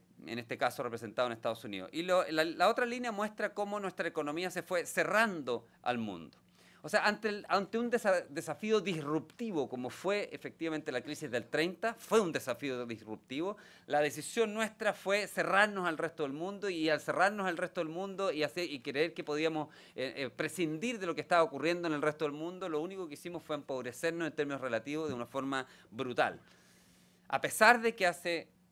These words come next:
poco más de treinta años decidimos tomar el camino de abrirnos al resto del mundo y que eso nos ha permitido ir recuperando terreno, a pesar de que llevamos más de treinta años creciendo más que el resto del mundo, todavía no llegamos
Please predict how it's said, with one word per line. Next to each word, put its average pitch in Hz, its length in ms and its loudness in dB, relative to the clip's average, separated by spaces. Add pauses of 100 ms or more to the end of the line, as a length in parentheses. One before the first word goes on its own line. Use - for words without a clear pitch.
poco 165 180 -2
más 170 160 0
de 151 80 0
treinta 175 380 0
años 175 180 0
decidimos 147 540 -4
tomar 147 260 4
el 147 140 -2
camino 147 340 0
de 143 80 6
abrirnos 190 460 2
al 147 80 0
resto 139 240 -6
del 117 80 -2
mundo 156 440 0
y 135 120 -8
que 160 100 -6
eso 165 160 -4
nos 156 140 -2
ha 143 40 2
permitido 135 400 -4
ir 143 220 0
recuperando 143 800 0
terreno, 131 440 0 (220)
a 117 80 -2
pesar 170 240 4
de 185 80 0
que 147 80 -4
llevamos 151 240 4
más 190 240 2
de 185 100 -6
treinta 175 520 0
años 160 260 -2
creciendo 135 480 -4
más 151 220 -2
que 156 100 -10
el 123 80 -12
resto 143 220 -6
del 123 80 -6
mundo, 160 260 -4
todavía 151 400 0
no 190 100 -4
llegamos 156 440 -4